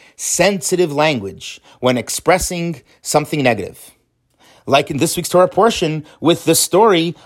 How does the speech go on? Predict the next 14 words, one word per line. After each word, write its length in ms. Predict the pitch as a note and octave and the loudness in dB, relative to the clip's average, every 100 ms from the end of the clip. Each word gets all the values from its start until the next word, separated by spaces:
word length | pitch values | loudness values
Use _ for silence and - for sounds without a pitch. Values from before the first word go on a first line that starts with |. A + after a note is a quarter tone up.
| - | 0
of 260 | F3 D3+ | 2 2
Noah's 360 | D3 E3 G#3+ E3 - | 0 2 2 0 0
Ark 440 | A3+ G3+ E3+ - _ _ - | 2 2 0 -8 _ _ -6
and 200 | D#3+ D3+ | -2 -2
the 140 | D#3 | -2
animals 460 | E3+ A#3 F3 E3+ C#3+ | -2 -2 -4 -6 -6
that 280 | B2+ D#3 E3+ | -2 -2 0
were 100 | E3+ | -4
tamei. 400 | - A3 G3+ D3+ _ _ _ _ _ _ _ _ _ _ _ _ _ _ | 0 0 -2 -10 _ _ _ _ _ _ _ _ _ _ _ _ _ _
The 80 | C#3 | -2
Torah 560 | - - G#3 F#3+ F3+ E3 | -2 2 4 4 2 2
describes 880 | C#3 - - - C3+ F3 G#3 A#2 | -2 -6 -6 0 2 2 0 -2
them 340 | G#2+ G2+ B2+ - | -8 -8 -10 -10
as 240 | - B2 | -6 -6